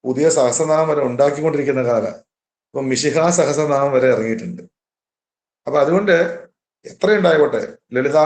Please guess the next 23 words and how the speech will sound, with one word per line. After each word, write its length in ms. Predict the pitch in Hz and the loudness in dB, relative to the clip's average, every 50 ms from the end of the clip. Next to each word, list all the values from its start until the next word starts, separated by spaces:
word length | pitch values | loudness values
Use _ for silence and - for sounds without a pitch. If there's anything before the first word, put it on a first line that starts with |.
| 160 156 | 2 0
സഹസ്രനാമത്തിന്റെ 800 | 160 143 117 - 165 160 151 143 143 143 143 135 - 143 139 151 147 135 | -2 -4 -4 -4 -4 -2 -2 -2 -2 -2 -2 -4 -6 -6 -2 0 0 0
അടുത്തെത്താൻ 520 | 123 123 123 - 151 147 147 - 143 143 143 | -2 -4 -4 -4 -4 -4 -2 -2 -4 -2 -2
പറ്റില്ല 360 | - 131 - - 135 127 127 127 123 113 - - - _ - | -4 -6 -6 -8 -8 -4 -2 -2 -2 -2 -6 -8 -14 _ -16
എന്ന് 140 | 127 139 139 139 | -12 -8 -2 -2
പറയേണ്ട 280 | 135 127 131 135 139 135 123 | 0 0 0 -2 0 0 -2
വരും. 160 | 104 87 - - _ _ _ _ _ _ _ _ _ - | -2 -2 -6 -14 _ _ _ _ _ _ _ _ _ -8
അത് 100 | - 175 185 190 | -6 -2 0 0
പറയാൻ 260 | 170 170 170 185 196 180 | 2 2 2 0 2 2
കാരണം 300 | 170 160 160 160 160 160 160 - - _ _ _ _ _ | 2 0 0 0 -4 -6 -8 -10 -18 _ _ _ _ _
മറ്റതൊന്നും 540 | - 127 127 - 180 175 180 170 165 160 160 151 143 | -4 -4 -2 -2 -2 -2 -2 -2 -2 -2 -6 -4 -2
നല്ലതല്ല 460 | 139 123 123 160 180 165 151 147 147 147 147 120 120 | -2 -2 0 0 0 0 0 0 0 0 -2 -2 -4
എന്നല്ല, 300 | 127 135 131 117 113 104 82 76 - - _ _ _ _ _ _ _ _ _ _ _ _ _ - | -4 -4 -4 -4 -4 -6 -8 -8 -12 -18 _ _ _ _ _ _ _ _ _ _ _ _ _ -8
ഇത് 240 | 123 131 175 180 160 156 160 170 170 - - - _ _ _ 113 | -4 0 2 4 4 4 4 2 -2 -6 -14 -20 _ _ _ -4
ലളിതാ 280 | 123 131 147 151 165 160 170 170 | -2 -2 0 0 0 0 0 0
സഹസ്രനാമം 580 | 160 139 127 143 - 175 165 156 151 151 147 147 | -2 -6 -6 -4 -4 -4 -4 -2 -2 -2 -4 -4
എന്നല്ല 260 | 143 135 117 110 139 175 160 131 | -6 -6 -6 -4 -2 0 0 0
ഇതിന്റെ 200 | 120 110 113 107 - | -2 -4 -6 -6 -6
പേര്. 240 | 110 107 104 95 92 - - _ - | -4 -4 -4 -6 -8 -12 -18 _ -10
അതുകൊണ്ടാണ് 480 | 110 123 127 139 135 127 113 95 90 - - _ _ _ _ _ _ _ _ _ _ _ | -4 -4 -4 -2 -2 -4 -4 -4 -6 -14 -20 _ _ _ _ _ _ _ _ _ _ _
ഇതിന്റെ 160 | 120 123 135 - - | -8 -6 -6 -4 -4
ശരിയായ 400 | 127 113 127 143 151 151 156 156 156 151 | -4 -4 -2 0 0 2 2 0 0 0
പേര് 260 | 139 127 127 127 139 143 - - - - _ _ - 113 | 0 0 0 0 -2 -4 -6 -8 -14 -20 _ _ -4 -2
രഹസ്യനാമസാഹസ്രം 1500 | 120 - 156 151 - - - 165 156 147 135 127 127 131 139 151 - 143 135 123 117 139 135 131 - - 120 123 113 | 0 0 0 0 0 -2 0 0 0 0 2 0 0 0 0 0 0 0 0 0 0 0 0 -2 -2 -2 -4 -4 -4